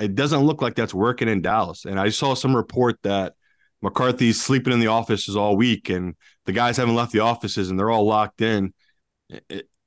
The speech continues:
what do you think every coaching staff does every week? Like, I hate when they post those kind of stories. It's like, even when guys win, like, I, I saw a clip the other day of, um, uh, s-, whatever, whatever coach it was, maybe it was Belichick talking about it, where it's like,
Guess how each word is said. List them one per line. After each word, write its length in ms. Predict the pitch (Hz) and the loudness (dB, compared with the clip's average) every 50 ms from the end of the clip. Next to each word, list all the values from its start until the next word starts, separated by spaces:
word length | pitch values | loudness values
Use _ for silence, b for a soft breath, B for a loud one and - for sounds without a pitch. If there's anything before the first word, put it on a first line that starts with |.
| _ - | _ -2
what 140 | 117 143 | 2 2
do 60 | 170 180 | 2 2
you 40 | |
think 220 | - 196 180 147 175 | 2 0 0 2 2
every 160 | 170 170 156 | 2 2 2
coaching 280 | - 170 156 147 156 135 | 2 0 2 2 0 0
staff 220 | - 143 131 - | 0 -2 -2 0
does 180 | - 127 117 113 | 0 2 2 2
every 220 | 120 127 123 113 | 2 4 4 4
week? 440 | 110 123 120 104 - - - - _ _ | 4 4 4 2 0 -4 -10 -20 _ _
Like, 200 | 101 101 98 101 | -2 -2 0 0
I 100 | 110 127 | 0 0
hate 140 | 139 147 156 | 0 2 2
when 100 | 156 151 | 2 2
they 80 | 135 | 2
post 300 | 135 - 139 135 131 - | 0 0 0 0 0 0
those 120 | 123 107 - | -2 -2 -2
kind 140 | - 117 110 | -2 -4 -4
of 80 | 98 | -4
stories. 480 | - - 117 120 113 101 95 87 82 78 - | -2 -2 0 0 2 0 0 -2 -6 -10 -14
It's 180 | 90 - - 104 | -16 -10 -6 -4
like, 320 | 95 95 87 - - b b b b b b b b b _ _ - 139 | -4 -4 -4 -6 -12 b b b b b b b b b _ _ 0 2
even 220 | 180 175 180 175 | 2 4 4 4
when 80 | 170 156 | 4 4
guys 260 | 151 151 143 123 107 | 2 2 2 2 2
win, 340 | 117 160 180 127 101 87 92 | 2 2 2 0 0 -2 -2
like, 180 | 95 101 104 95 113 - _ _ _ _ | -2 -4 -4 -4 -8 -14 _ _ _ _
I, 220 | - 104 80 101 | -8 -6 -4 -4
I 20 | 117 | -4
saw 240 | - - 156 147 139 | -2 0 0 0 0
a 60 | 139 | 0
clip 260 | 139 - 151 143 151 | 0 -2 -2 -2 0
the 60 | 131 | 2
other 140 | 123 120 113 | 2 2 2
day 300 | 110 120 120 123 120 110 | 0 0 0 0 0 0
of, 220 | 98 95 90 85 | -2 -2 -4 -6
um, 480 | 95 92 92 90 90 87 87 85 87 - - _ _ - - _ _ _ _ | -8 -8 -6 -6 -8 -8 -8 -10 -12 -16 -20 _ _ -20 -20 _ _ _ _
uh, 400 | 95 92 87 82 78 69 65 53 - - - _ | -2 -2 0 0 0 0 0 -2 -4 -8 -14 _
s-, 180 | - - - - | -10 -8 -8 -6
whatever, 360 | - 147 170 185 175 151 127 | -2 0 2 2 4 4 4
whatever 320 | 123 147 160 175 160 147 | 4 2 2 2 2 2
coach 260 | 143 147 143 135 131 127 | 0 0 0 0 2 4
it 60 | 110 | 4
was, 240 | 113 120 110 98 98 | 4 4 4 2 2
maybe 180 | 113 120 131 | 2 4 4
it 40 | 120 | 2
was 100 | 110 98 | 2 2
Belichick 460 | 90 107 110 113 107 - 101 90 - | 0 0 0 0 0 0 -2 -2 -2
talking 340 | - 98 95 92 - 95 95 | -2 -2 -2 -2 -2 -4 -4
about 380 | 90 87 92 92 85 85 92 90 | -2 0 -2 -2 -2 -2 -4 -4
it, 160 | 82 78 b b b b b b b b | -6 -6 b b b b b b b b
where 180 | - 101 101 101 | -2 0 2 2
it's 160 | 98 - - | 0 0 -2
like, 340 | 104 101 98 92 - - | -2 0 0 -2 -4 -6